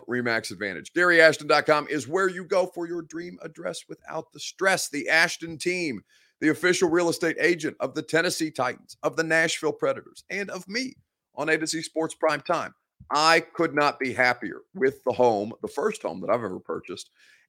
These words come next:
and I could not be happier with the way that that purchasing process went, thanks to the Gary Ashton team. Gary and his group walked me through every step of the way to make me feel confident and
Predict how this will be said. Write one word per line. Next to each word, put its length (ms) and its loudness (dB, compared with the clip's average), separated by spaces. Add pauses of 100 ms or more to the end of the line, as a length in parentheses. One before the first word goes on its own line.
(120)
and 220 6
I 60 4
could 260 0
not 200 4
be 100 2
happier 280 6
with 140 -2
the 80 -2
way 280 6
that 200 -4
that 260 4
purchasing 540 -2
process 520 0
went, 300 -2 (400)
thanks 300 4
to 100 -8
the 80 -2
Gary 380 2
Ashton 320 -4
team. 280 -14
Gary 400 6
and 220 2
his 220 0
group 320 -4
walked 280 2
me 100 -8
through 220 -10 (100)
every 280 -2
step 300 -4
of 80 -10
the 60 -10
way 300 4 (320)
to 60 -18
make 180 -2
me 100 -6
feel 380 -4 (200)
confident 600 0
and 120 -14